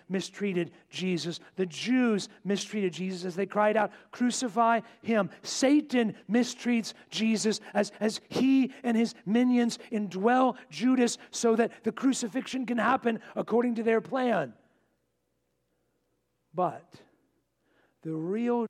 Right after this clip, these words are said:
mistreatment that Jesus endures is not at the hands of any human being, but at the hands of the Father. Isaiah fifty-three again helps us here. Verse ten, "It was the will of the Lord to crush him.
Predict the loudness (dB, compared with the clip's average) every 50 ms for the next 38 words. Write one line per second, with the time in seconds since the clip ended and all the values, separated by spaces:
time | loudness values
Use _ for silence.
0 | -8 _ -10 -6 -6 -6 -6 -8 -12 -14 -10 -8 -8 -8 -8 -12 -18 -18 -12 -10
1 | -10 -10 -10 -10 -8 -6 -6 -4 -4 -4 -6 -6 -6 -8 -10 -10 -10 -10 -10 -8
2 | -8 -8 -8 -8 -10 -14 -18 -20 -20 -20 -20 _ _ _ _ _ _ _ _ _
3 | _ _ _ _ _ _ _ _ _ -16 -16 -10 -6 -6 -4 -4 -6 -8 -10 -10
4 | -8 -8 -8 -10 -8 -8 -8 -8 -8 -8 -10 -12 -12 -14 -12 -12 -10 -12 -12 -10
5 | -10 -12 -12 -12 -16 -20 -20 _ _ _ _ _ _ _ _ _ _ _ _ _
6 | _ _ _ _ _ -14 -14 -14 -14 -16 -18 -18 -16 -14 -14 -14 -16 -18 -20 -20
7 | -20 -16 -14 -14 -14 -14 -16 -20 -20 -20 _ _ _ _ _ _ _ _ _ _
8 | _ _ _ _ _ _ _ _ _ _ _ _ -18 -12 -8 -4 -2 0 0 -2
9 | -4 -8 -12 -12 -12 -14 -14 -10 -8 -6 -4 -4 -4 -4 -6 -8 -10 -10 -12 -14
10 | -14 -14 -16 -18 -16 -12 -12 -12 -12 -12 -16 _ _ _ _ _ _ _ _ _
11 | -8 -8 -8 -8 -10 -12 -12 -12 -14 -16 -14 -12 -10 -10 -10 -8 -8 -8 -8 -6
12 | -2 -2 0 0 0 -2 -4 -6 -8 -10 -10 -8 -10 -12 -12 -12 -14 -16 -18 -20
13 | _ _ _ _ _ _ _ _ -20 -20 -16 -16 -14 -14 -14 -16 -18 -20 -20